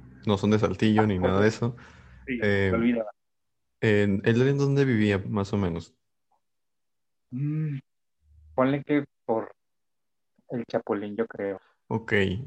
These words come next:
Speaker 1: Imagínense que están en el centro de la ciudad y se tienen que ir a las afueras. Algo así, más o menos.
Speaker 2: Más o menos,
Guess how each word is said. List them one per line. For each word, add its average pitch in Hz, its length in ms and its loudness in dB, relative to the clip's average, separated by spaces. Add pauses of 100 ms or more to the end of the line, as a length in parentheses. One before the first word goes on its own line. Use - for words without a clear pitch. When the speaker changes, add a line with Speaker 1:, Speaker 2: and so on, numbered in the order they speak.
(1040)
Speaker 1:
Imagínense 120 720 2
que 110 80 -4
están 113 260 2
en 110 300 2
el 98 60 -2
centro 110 300 0
de 110 60 0
la 107 80 0
ciudad 110 460 0
y 101 120 -4
se - 140 -4
tienen 101 300 -2
que - 80 -4
ir 107 120 0
a 107 40 2
las 104 200 -4
afueras. - 640 -6
Algo 110 280 2
así, 104 220 -2
más 98 220 -2
o 95 40 0
menos. 92 440 -4
Speaker 2:
Más 156 280 -2
o 165 60 -12
menos, 131 380 -2